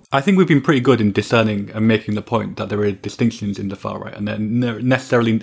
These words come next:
our analysis needs to acknowledge these distinctions, and our anti-fascism needs to, um, you know, account for these distinctions, these different modes in which, um, the far right or the fa-, or fascism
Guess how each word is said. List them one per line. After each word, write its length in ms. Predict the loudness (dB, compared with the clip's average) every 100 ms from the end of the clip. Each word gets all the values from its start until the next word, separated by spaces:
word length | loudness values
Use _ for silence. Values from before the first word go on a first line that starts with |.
| 0
our 140 | 0
analysis 440 | 2 2 0 -4 -2
needs 160 | -2
to 80 | -2
acknowledge 320 | -2 0 0
these 120 | -2 -6
distinctions, 540 | -4 -2 -2 -4 -2
and 300 | 2 2 2
our 280 | 2 2 2
anti-fascism 580 | 0 -2 -2 -2 -2 0
needs 200 | 0 -2
to, 300 | -6 -6 -6 -12 -20 -20 _
um, 460 | -6 -2 -2 -2 -6 _ _ _ _ -2
you 80 | 0
know, 280 | 0 -4 -10 _ _ -4
account 380 | 0 2 0 0
for 140 | 0
these 180 | 0 -4
distinctions, 480 | -2 0 0 0 -4
these 140 | -4
different 300 | -2 -4 0
modes 340 | 2 2 0 -2
in 100 | -6
which, 280 | -6 -14 -20 _
um, 380 | -6 -4 -6 -10 _ _ _ _
the 160 | -6 -2
far 240 | 0 2
right 260 | 4 2 0
or 120 | -8
the 80 | -6
fa-, 260 | -4 -4 -6
or 60 |
fascism 500 | -2 -2 0 -2 -2